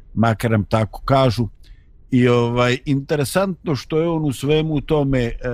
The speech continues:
nije nam ostavio nedoumicu čemu je on dublje pripadao, ovaj, e, nego je prevagnulo ono univerzalno ljudsko u njemu i upravo je to što čini književnika i što čini, ovaj,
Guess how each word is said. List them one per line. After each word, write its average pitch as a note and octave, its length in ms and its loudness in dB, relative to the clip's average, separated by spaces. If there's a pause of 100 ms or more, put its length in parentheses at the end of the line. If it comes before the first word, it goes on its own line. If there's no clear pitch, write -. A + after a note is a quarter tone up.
(320)
nije C3+ 300 -2
nam F#3 180 -2
ostavio E3+ 440 -2
nedoumicu D#3+ 600 -2
čemu D3+ 440 0
je C3+ 100 0
on C3 140 0
dublje A#2+ 420 -2
pripadao, A2+ 580 -2 (680)
ovaj, A#2 540 0
e, A#2 60 -4 (340)
nego A#2+ 460 0
je A#2 100 2
prevagnulo C3+ 840 0
ono C#3 440 2 (120)
univerzalno A2+ 1040 0 (240)
ljudsko B2 420 -4
u A2+ 140 0
njemu C3+ 380 2
i B2+ 60 0
upravo D3+ 360 -2
je B2+ 100 0
to C3+ 260 -2
što - 200 -10
čini B2+ 320 -4
književnika C3+ 800 -4
i A#2+ 80 -2
što A2+ 220 -10
čini, B2 380 0 (640)
ovaj, G#2+ 400 0